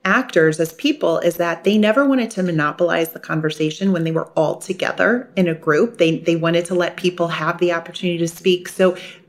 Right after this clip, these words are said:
by doing these interviews separately, aside from Johnny and Kaylee, who did quite a few of them together, this was their chance to go deep. And Jim said, "I would never be able to do this in a Friends style reunion." So this is the reunion. Um,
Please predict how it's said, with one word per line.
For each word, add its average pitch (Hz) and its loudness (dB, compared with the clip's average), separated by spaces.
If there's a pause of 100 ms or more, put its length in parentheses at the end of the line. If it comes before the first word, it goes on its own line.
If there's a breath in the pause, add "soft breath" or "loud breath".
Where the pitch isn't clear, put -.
by 202 4
doing 277 4
these 247 4
interviews 190 2
separately, 180 -2
aside 180 0
from 185 0
Johnny 175 0
and 165 -2
Kaylee, 165 -2
who 160 -2
did 160 -4
quite 165 0
a 160 2
few 170 0
of 156 -2
them 160 -4
together, 170 0 (540 loud breath)
this 233 2
was 330 4
their 190 4
chance 170 -4
to 190 0
go 165 4
deep. 160 -2
And 175 2
Jim 190 2
said, 220 -2
"I 175 4
would 233 4
never 202 2
be 202 4
able 196 0
to 190 0
do 208 2
this 170 0
in 175 -2
a 160 0
Friends 160 -2
style 156 -4
reunion." 160 -2
So 170 0
this 196 2
is 220 4
the 180 2
reunion. 170 0 (380 loud breath)
Um, 165 2